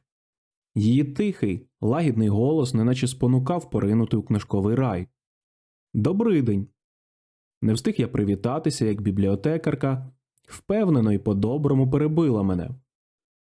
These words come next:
«Вам треба зареєструватись. Ходімте за мною». Ми повільно підійшли до столу. Хазяйка робочого місця дещо дисонувала з таким віковим представником меблів,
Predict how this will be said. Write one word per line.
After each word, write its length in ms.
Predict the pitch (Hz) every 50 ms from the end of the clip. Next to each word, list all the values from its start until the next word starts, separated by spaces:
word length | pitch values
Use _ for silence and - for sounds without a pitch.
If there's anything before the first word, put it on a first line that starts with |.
| _ _ _ -
«Вам 520 | - 147 208 240 240 226 214 202 190 180 - - _
треба 380 | - 233 233 226 208 208 202 180
зареєструватись. 1040 | 170 180 202 208 208 208 - - - 240 226 180 117 101 - - 95 - - - _ _ _ _ _ _ _ _ _ _ _ _
Ходімте 540 | - - - 240 233 233 247 226 - 185 175
за 140 | 170 185
мною». 440 | 190 196 190 170 127 107 98 98 - - _ _ _ _ _ _ _ _ _ _ -
Ми 160 | 147 190 226
повільно 520 | - - 110 107 113 120 139 165 165 131
підійшли 460 | 127 127 107 104 107 101 - - 117 104
до 120 | 101 107
столу. 600 | 104 - - - 123 117 104 92 90 87 104 - _ _ _ _ _ _ _ _ _ _ _ _ _ _ _ _ _ _
Хазяйка 460 | - - 113 110 131 175 190 190 139
робочого 480 | 110 107 104 110 110 - - 110 101 101
місця 480 | 104 107 113 139 175 - - - 135
дещо 380 | 110 107 110 147 170 - - 151
дисонувала 800 | 131 143 143 - 160 156 160 156 156 160 165 160 135 107 92 101
з 80 | - -
таким 380 | - 104 - 117 120 131 123
віковим 520 | 117 113 - - 107 98 101 107 120 143 143
представником 640 | 139 139 131 - - 110 104 107 104 - 117 113
меблів, 540 | 120 131 139 131 117 95 98 101 98 90